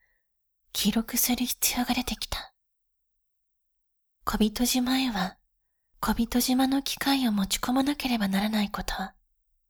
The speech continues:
実は前から分かっていたのであるが、億劫だから、なるべくごまかそうとしていたのが、とうとうバレた形である。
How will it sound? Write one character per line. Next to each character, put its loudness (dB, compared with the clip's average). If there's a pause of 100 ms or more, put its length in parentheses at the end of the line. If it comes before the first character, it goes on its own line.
(1080)
実 -2
は -2 (680)
前 4
か -6
ら 0
分 -2
か -2
っ -8
て -2
い -6
た -4
の -2
で -4
あ 0
る -4
が、 -12 (1080)
億 -2
劫 2
だ 0
か -4
ら、 -2 (800)
な 4
る 2
べ 0
く -4
ご 0
ま 2
か -2
そ 0
う -4
と -2
し 0
て -4
い -6
た -4
の -4
が、 -6 (1160)
と 0
う 0
と -2
う -2
バ 0
レ -4
た -4
形 -6
で -10
あ -10
る。 -16